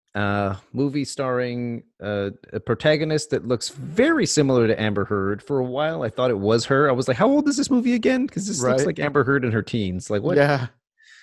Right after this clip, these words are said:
Speaker 1: Um, but it's not her. Just looks strikingly, strikingly like her.
Speaker 2: Correct.
Speaker 1: Anyway,
Speaker 2: Yes.
Speaker 1: um, I,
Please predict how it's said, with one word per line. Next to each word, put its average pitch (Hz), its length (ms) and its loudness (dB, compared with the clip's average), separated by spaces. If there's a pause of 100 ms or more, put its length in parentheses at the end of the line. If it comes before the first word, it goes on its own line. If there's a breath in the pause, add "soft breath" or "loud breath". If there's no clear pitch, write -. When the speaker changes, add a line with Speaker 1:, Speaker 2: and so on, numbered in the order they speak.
(480 soft breath)
Speaker 1:
Um, 107 420 2 (340)
but 107 120 2
it's - 100 -4
not 90 140 -2
her. 76 260 -12
Just - 160 -14
looks 87 240 -12
strikingly, - 880 -14 (420)
strikingly 90 600 -16
like - 240 -18
her. - 200 -18 (300)
Speaker 2:
Correct. 107 580 -6
Speaker 1:
Anyway, 160 360 2
Speaker 2:
Yes. - 200 -14 (240)
Speaker 1:
um, 131 540 -4 (2250 loud breath)
I, 170 280 2